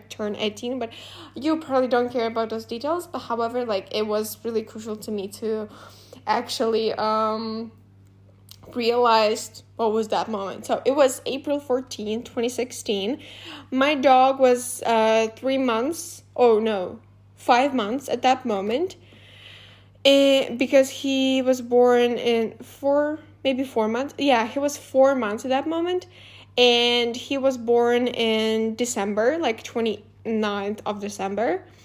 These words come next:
And so it's, it's almost like a New Year's gift. <laughs> That's so cool. And yeah, now this year he's about to turn eight years old already. Oh my God, the time flies. I can't.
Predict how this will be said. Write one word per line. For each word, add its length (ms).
And 540
so 280
it's, 340
it's 240
almost 340
like 160
a 60
New 180
Year's 300
gift. 460
<laughs> 20
That's 680
so 160
cool. 400
And 400
yeah, 380
now 560
this 360
year 220
he's 240
about 320
to 100
turn 720
eight 320
years 240
old 460
already. 460
Oh 160
my 120
God, 320
the 60
time 420
flies. 720
I 260
can't. 640